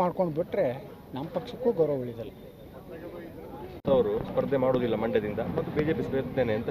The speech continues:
Speaker 2: ಹೇಳಿದರು. ಏನು ಹೇಳ್ತೀರಾ?
Speaker 1: ಇವತ್ತೇನೋ ಅವರು ಒಂದು ನಿರ್ಣಯ ತಗೊಂಡಿದ್ದಾರೆ, ಉ-, ದೇಶ ದೃಷ್ಟಿಯಿಂದ ಮತ್ತು ಎಲ್ಲರಿಗೂ ಒಪ್ಪಿಗೆ ಆಗುವಂಥ ಒಂದು ನಿರ್ಣಯ ತೆಗೆದುಕೊಂಡಿದ್ದಾರೆ. ಇದರಿಂದ ಸುಮಲತಾ ಅವ್ರ ಬಗ್ಗೆ ಇರುವಂಥ ಗೌರವ ಇಮ್ಮಡಿ ಆಗ್ತದೆ.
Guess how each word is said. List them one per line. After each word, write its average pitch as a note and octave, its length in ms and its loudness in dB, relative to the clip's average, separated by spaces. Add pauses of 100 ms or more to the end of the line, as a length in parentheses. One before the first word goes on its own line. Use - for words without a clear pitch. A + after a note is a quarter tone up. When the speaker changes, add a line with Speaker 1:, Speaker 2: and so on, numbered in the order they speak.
Speaker 2:
ಹೇಳಿದರು. F#2 300 0 (180)
ಏನು A2 140 -2
ಹೇಳ್ತೀರಾ? - 300 -6 (840)
Speaker 1:
ಇವತ್ತೇನೋ F#3 500 8
ಅವರು F#3+ 120 8 (120)
ಒಂದು F3 200 2
ನಿರ್ಣಯ E3 340 4
ತಗೊಂಡಿದ್ದಾರೆ, D#3+ 340 2 (100)
ಉ-, - 340 -4
ದೇಶ F#3+ 120 8 (180)
ದೃಷ್ಟಿಯಿಂದ C3+ 460 0 (1120)
ಮತ್ತು G3 200 4 (220)
ಎಲ್ಲರಿಗೂ A3 520 12 (140)
ಒಪ್ಪಿಗೆ G#3+ 420 12
ಆಗುವಂಥ F#3+ 340 10 (140)
ಒಂದು F#3 120 4 (100)
ನಿರ್ಣಯ E3 220 4 (100)
ತೆಗೆದುಕೊಂಡಿದ್ದಾರೆ. B2 600 -2 (720)
ಇದರಿಂದ B3+ 380 12 (920)
ಸುಮಲತಾ A#3 500 12
ಅವ್ರ A#3+ 180 12
ಬಗ್ಗೆ G#3+ 220 6
ಇರುವಂಥ G#3+ 220 8 (160)
ಗೌರವ F#3+ 300 12 (120)
ಇಮ್ಮಡಿ F3+ 360 8
ಆಗ್ತದೆ. C#3 340 0